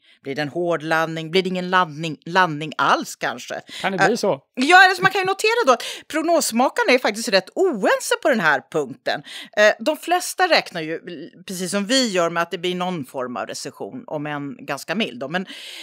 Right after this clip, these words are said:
Speaker 1: men det finns även de som sticker ut hakan åt andra hållet och tror att tillväxten bara fortsätter att ticka på, att alla de här inflationskrafterna och andra tillväxthinder, att de löser upp sig då på ett ganska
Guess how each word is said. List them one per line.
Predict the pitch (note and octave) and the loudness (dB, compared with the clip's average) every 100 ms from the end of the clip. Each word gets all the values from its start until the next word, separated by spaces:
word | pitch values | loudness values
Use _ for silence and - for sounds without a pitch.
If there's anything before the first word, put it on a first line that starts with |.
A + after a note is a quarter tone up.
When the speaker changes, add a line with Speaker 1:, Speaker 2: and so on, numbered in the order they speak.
| - - | -12 2
Speaker 1:
men | A3 G#3+ | 2 2
det | - A#3+ | 0 -4
finns | - F4+ F#4+ | -2 -6 -2
även | C#4 A3 G3 | 0 0 -2
de | F#3 | -2
som | E3 F#3 | -4 -10
sticker | - F#3+ F#3+ | -8 -6 -4
ut | F#3+ | -4
hakan | G3+ F3+ - F3+ | -4 -4 -4 -4
åt | G3 | 0
andra | G3+ C4 | 2 2
hållet | C4+ F#3+ F#3 | 4 2 0
och | F#3+ | -4
tror | G#3 F#3+ F3+ | -6 -4 -2
att | F3+ | -2
tillväxten | - F3+ E3+ E3 F#3+ | -4 -2 -2 -2 -4
bara | F3+ E3+ | 0 0
fortsätter | E3+ - G4+ A4+ | -2 -6 -6 -2
att | A#3+ | -2
ticka | F#3+ - D#3 | -2 -4 -6
på, | - D#3 D3 | -4 -4 -2
att | D#3 | -2
alla | - F#3 E3+ F3+ | 0 0 2 0
de | E3+ | -2
här | D3 - - - | -4 -6 -18 -8
inflationskrafterna | G#3+ G3 - F3+ - E3 C#3 - D#3 C#3+ - D#3 D3 | -2 -2 0 -2 -2 -6 -6 -4 -4 -4 -6 -4 -2
och | D3 | -2
andra | C#3+ C3+ | -4 -6
tillväxthinder, | C#3+ D#3+ C3+ C#3 - D#3+ - D3 - - E3 D3 C3+ C#3+ - - - | -6 -8 -8 -8 -6 -8 -8 -12 -18 -8 -4 -4 -4 -6 -8 -16 -6
att | F3 - | -6 -2
de | F3 E3+ | -2 -2
löser | F#3 F3+ E3+ - F3+ | -2 0 0 -2 -2
upp | G#3+ - | -4 -4
sig | - | -6
då | D3+ | -6
på | C3 D#3+ | -6 -8
ett | C#3+ | -10
ganska | D3 D#3+ C#3 - D3 | -6 -6 -6 -8 -6